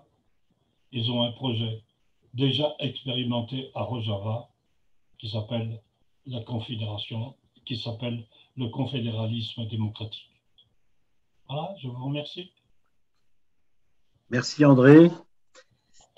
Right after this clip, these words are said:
Speaker 2: pour l'ensemble de ces éléments.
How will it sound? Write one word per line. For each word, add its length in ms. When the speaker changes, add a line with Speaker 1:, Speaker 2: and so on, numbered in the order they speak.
Speaker 2:
pour 380
l'ensemble 560
de 140
ces 340
éléments. 440